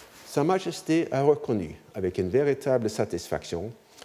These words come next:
qu'au moyen de ces assemblées graduelles ordonnées dans toute la France pour la représentation du tiers état, on le, elle aurait ainsi une sorte de communication avec tous les habitants de son royaume et qu'elle se rapprocherait de leurs besoins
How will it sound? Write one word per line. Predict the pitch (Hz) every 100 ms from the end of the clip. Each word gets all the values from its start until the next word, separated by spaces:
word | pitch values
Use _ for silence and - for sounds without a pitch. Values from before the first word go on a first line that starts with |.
| - - _
qu'au | - 180
moyen | 175 160 151 147
de | 139
ces | 139
assemblées | 127 123 110 98 90
graduelles | 131 143 127 120 98 82
ordonnées | 113 98 95 95
dans | 80 85
toute | - 180
la | 107
France | - 95 127 139 - -
pour | -
la | 90
représentation | 98 151 113 107 95 87 - 87
du | 82
tiers | 78 87 78 104
état, | - 135 156 - - - - - - -
on | 143
le, | 151 -
elle | 143 143
aurait | 143 139 139
ainsi | 139 -
une | 120
sorte | - 123 117
de |
communication | 98 - 185 139 - 113 - 123
avec | 120 104 -
tous | - 180
les | 143 120
habitants | 104 92 90
de | 69
son | - 82
royaume | 80 104 123 165 180 - - - - - _
et | 156
qu'elle | 160 160
se | - 123
rapprocherait | 151 160 - 127 - 135
de | 127
leurs | 98 98
besoins | 98 143 110 98 113